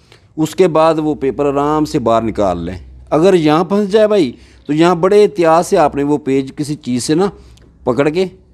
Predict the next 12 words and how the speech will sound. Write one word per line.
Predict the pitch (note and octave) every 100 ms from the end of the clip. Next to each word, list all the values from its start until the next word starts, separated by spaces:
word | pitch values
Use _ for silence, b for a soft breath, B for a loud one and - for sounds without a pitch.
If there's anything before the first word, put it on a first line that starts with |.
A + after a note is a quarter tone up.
| _
वो | A2 C3 C3 B2 - -
निकाल | C3 - A2 F2
लेना | F2 F2+
है। | F#2+ - - - - C3+
बस | E3+ F3
यहाँ | F#3+ G3+ A3+ A3
और | D#3 E3 D#3
यहाँ | C#3+ D3+ G3+ A3 - _
और | - C#3
वहाँ | B2+ A#2+ A2+ F#2 - b b b
नीचे | C3+ C3 B2+ A2+
से | G#2